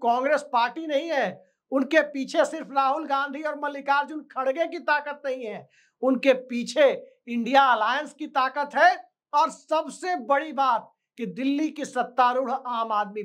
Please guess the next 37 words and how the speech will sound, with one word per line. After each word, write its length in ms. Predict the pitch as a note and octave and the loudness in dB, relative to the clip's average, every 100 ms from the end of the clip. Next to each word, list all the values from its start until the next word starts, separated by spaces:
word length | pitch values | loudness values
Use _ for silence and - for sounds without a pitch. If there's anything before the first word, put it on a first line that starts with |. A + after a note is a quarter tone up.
| G#3 | -4
पार्टी 280 | G#3 F#3+ G3 | -2 -2 -6
की 160 | G3+ | -12
भी 100 | F#3 | -12
ताकत 440 | E3+ E3 D#3 C#3+ - | -6 -4 -6 -10 -18
है। 120 | C3 _ _ _ _ _ _ _ _ _ _ _ _ _ - | -20 _ _ _ _ _ _ _ _ _ _ _ _ _ 2
दो 160 | F#3 | 6
हज़ार 320 | A#3+ A#3+ A#3 B3 | 6 6 4 2
उन्नीस 360 | B3 B3 C4+ | -6 -6 -6
का 140 | - A#3+ | -2 -2
जब 120 | A3 | -2
लोकसभा 460 | A3 A3 - G#3 G#3 | -4 -6 -4 -2 -2
चुनाव 340 | G3 G3 G3 | -4 -4 -4
हुआ 180 | F#3+ F#3 | -4 -4
था, 260 | F#3 B3+ F4+ | 4 4 4
तो 360 | - _ A#3+ - | 0 _ -16 -4
कांग्रेस 440 | A#3+ B3 B3+ C4 | -2 0 0 -4
पार्टी 400 | - A3 A3+ C4+ | 0 0 0 -6
ने 100 | A#3 | -6
इस 200 | G#3 - | -6 -6
सीट 220 | A3+ A#3+ | -14 -14
से 160 | - A#3 | -8 -8
शीला 340 | - G3+ A3 F#3+ | -8 0 2 2
दीक्षित 380 | E3+ - G#3 G3+ | -2 -10 -10 -8
को 80 | |
उतारा 360 | F#3+ E3 D#3 C#3 | -8 -4 -4 -4
था 240 | - B2 - - - _ | -8 -14 -14 -20 -20 _
और 160 | D#4+ - | 6 6
शीला 340 | - C#4+ E4+ | 4 4 4
दीक्षित 520 | E4 D#4+ - F4+ - - | 2 -4 0 0 0 -4
तीन 260 | D4 E4+ D4 | 2 4 6
लाख 340 | C4 E4 E4+ | 8 6 4
वोटों 300 | C#4+ C#4 C#4+ | 0 0 0
के 120 | C#4+ | -6
अंतर 260 | B3+ A#3+ C4 | -6 -4 -6
से, 240 | - G3 C#3 _ _ _ _ - | -6 -8 -10 _ _ _ _ 6
पन्द्रह 440 | C#4+ D#4 E4 F4+ | 8 8 6 6
साल 440 | D4 C4+ C#4+ F4+ | 2 2 2 2